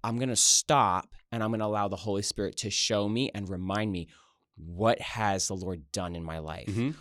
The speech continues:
Speaker 1: What has he done? And then also, what has he saved me from?
Speaker 2: Yeah.
Speaker 1: Left unchecked,
Speaker 2: Yeah.
Speaker 1: where would I have ended up?
Speaker 2: That's it.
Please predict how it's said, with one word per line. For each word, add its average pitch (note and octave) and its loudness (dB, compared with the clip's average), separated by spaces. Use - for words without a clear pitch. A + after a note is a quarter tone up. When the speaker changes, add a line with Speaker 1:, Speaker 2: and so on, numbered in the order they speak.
Speaker 1:
What A2 0
has G#2+ -2
he G2+ -6
done? G#2 0
And G#2+ -4
then G#2 -2
also, A2 2
what G#2+ 0
has - -4
he A2+ -4
saved G#2+ 0
me F2+ -4
from? D#2 -10
Speaker 2:
Yeah. E2 -4
Speaker 1:
Left B2+ 2
unchecked, - -6
Speaker 2:
Yeah. E2 -2
Speaker 1:
where A#2 2
would A2 -2
I F#2 -2
have G#2 -8
ended F2 -8
up? C#2+ -14
Speaker 2:
That's - -2
it. F#2 -2